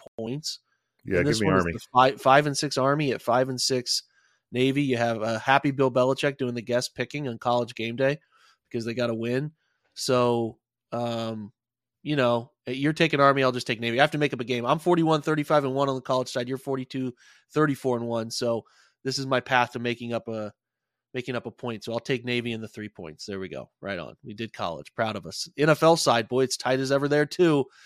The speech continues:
Speaker 1: Sixty, fifty-eight and three for me. You are fifty-eight, fifty-nine and three, and you have a money line underdog pick to use 'cause mine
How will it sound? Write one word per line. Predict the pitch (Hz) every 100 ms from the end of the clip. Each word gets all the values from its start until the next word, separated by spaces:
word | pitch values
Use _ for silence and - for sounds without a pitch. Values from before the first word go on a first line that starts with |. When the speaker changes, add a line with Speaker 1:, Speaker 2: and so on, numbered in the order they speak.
| - -
Speaker 1:
Sixty, | 175 170 185
fifty-eight | 170 175 165 165 139
and | 131
three | 143 156 170
for | - 135
me. | 143 156 170
You | 147 143 147
are | 131
fifty-eight, | 156 151 151 147 -
fifty-nine | 143 147 143 143 147
and | 143
three, | 147 147
and | 131
you | 123
have | 135 127
a | 123
money | 123 131 135
line | 131 127
underdog | 123 123 113 113 -
pick | 113 -
to | 113
use | 117 113
'cause | 113 131
mine | 196 170 143